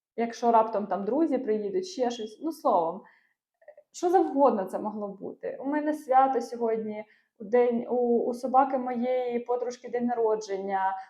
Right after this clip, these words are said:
у когось там десь дитина народилась, у друзів-друзів, е, десь побачила людину з вином, десь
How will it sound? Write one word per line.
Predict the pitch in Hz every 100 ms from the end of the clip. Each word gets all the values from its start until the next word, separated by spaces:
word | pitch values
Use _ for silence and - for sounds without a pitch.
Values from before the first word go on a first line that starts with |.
| _
у | 233
когось | 269 262 262
там | 262 254 240
десь | 262
дитина | - 262 262 240
народилась, | 220 226 214 214 214 214 214 -
у | 226
друзів-друзів, | 208 226 208 202 196 214 190 190 196 - _ _ -
е, | 220
десь | 196 247 277
побачила | 262 240 277 - 269
людину | 254 226 254 240
з | 220 - 214
вином, | 208 220 214 208 196 202 190
десь | 247 269 -